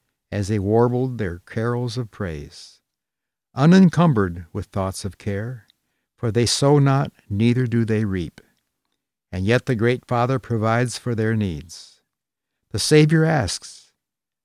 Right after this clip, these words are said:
"Are you not much better than they?" Matthew chapter six, verse twenty-six. The great provider for man and beast opens his hands and supplies all his creatures.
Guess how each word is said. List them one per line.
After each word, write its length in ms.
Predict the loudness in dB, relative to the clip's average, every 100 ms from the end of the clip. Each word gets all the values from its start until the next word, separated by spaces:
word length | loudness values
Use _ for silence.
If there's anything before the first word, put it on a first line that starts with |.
| _
"Are 100 | -2
you 160 | 2 4
not 200 | 2 2
much 320 | -2 -2 -4
better 240 | -2 0 0
than 240 | -2 -2
they?" 420 | -2 -2 -4 -8 -14 _ _ _ _
Matthew 500 | -8 -6 -6 -4 -6 -6
chapter 440 | -12 -12 -10 -10
six, 640 | -10 -8 -10 -12 _ -20 -14
verse 340 | -10 -10 -12 -16
twenty-six. 880 | -12 -10 -10 -12 -16 -18 -20 -20 _ _ _ _ _ _ _ _ _ _ _
The 100 | -6
great 420 | 0 4 4 2 -4
provider 440 | -2 2 2 2
for 200 | 0 0
man 420 | 2 2 2 0
and 260 | -2 -2 0
beast 360 | 2 2 0 -6
opens 340 | -6 -2 -2 -2
his 180 | -2
hands 540 | -2 -2 -2 -2 -4 -6
and 160 | -8
supplies 500 | -6 -8 -4 -2 -2
all 260 | -4 -6 -4
his 200 | -4 -6
creatures. 720 | -8 -8 -8 -14 -20 -20 _